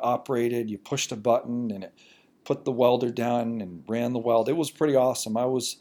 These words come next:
I was really proud of myself. I, I, I did have help assembling it, um, but I designed it, made all the electronics and, and, and programming, and it was great. So we had a, we had a pretty smooth operation going, and, and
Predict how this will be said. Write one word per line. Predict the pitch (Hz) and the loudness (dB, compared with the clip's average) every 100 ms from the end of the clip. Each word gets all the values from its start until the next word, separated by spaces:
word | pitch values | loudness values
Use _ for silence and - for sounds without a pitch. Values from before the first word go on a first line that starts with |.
| _ _ _ _ _ _ - | _ _ _ _ _ _ 6
I | 170 | 8
was | 185 | 8
really | 165 151 | 6 6
proud | 139 139 127 | 4 6 4
of | 95 | 4
myself. | 90 95 104 95 | -2 -4 -4 -2
I, | 117 | 0
I, | - 113 123 - _ | 0 -2 -4 -6 _
I | 120 | -2
did | 135 143 | 4 6
have | 151 156 | 6 4
help | - 117 - - | 4 2 2 -6
assembling | - 127 113 107 104 | -4 -2 0 -2 -4
it, | 120 - _ _ _ _ _ _ | -6 -6 _ _ _ _ _ _
um, | 113 104 | -8 -6
but | 104 120 | -2 -2
I | 120 | -2
designed | 113 120 113 123 | -2 0 0 0
it, | 131 | -2
made | 110 113 | -2 0
all | 110 | 0
the | 113 123 | 0 0
electronics | 110 107 - 117 120 120 - 95 | -2 -4 -6 -2 -2 -4 -8 -10
and, | 92 90 - | -10 -12 -12
and, | 101 101 - | -12 -12 -14
and | 92 | -14
programming, | - 120 120 117 117 113 | -4 -2 -2 -4 -4 -6
and | 123 | -6
it | |
was | 117 110 | -6 -4
great. | 131 113 | -2 -2
So | - 123 117 - - - | 0 -2 -2 -14 -20 -2
we | 156 | 4
had | 185 | 6
a, | 151 - - | 6 2 -4
we | 165 | 0
had | 196 | 2
a | |
pretty | 190 - 208 | 0 -2 -2
smooth | 185 - 170 175 156 | -2 -4 0 2 4
operation | 143 143 127 131 131 143 | 4 4 2 0 0 -4
going, | 110 104 107 | -4 -2 -4
and, | 127 - | -6 -10
and | 147 135 | -8 -8